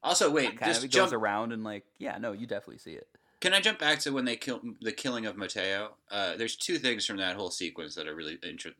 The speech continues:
Speaker 1: they're really fun to me. One is, uh,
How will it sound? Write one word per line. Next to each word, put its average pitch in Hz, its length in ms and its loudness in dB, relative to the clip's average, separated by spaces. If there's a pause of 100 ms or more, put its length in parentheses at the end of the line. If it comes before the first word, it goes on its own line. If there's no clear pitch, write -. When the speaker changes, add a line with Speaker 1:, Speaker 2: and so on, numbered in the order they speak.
Speaker 1:
they're 92 180 -8
really 90 220 -6
fun 80 260 -8
to 82 60 -8
me. 92 260 -8 (680)
One 131 380 2
is, 113 480 -2
uh, 95 400 -2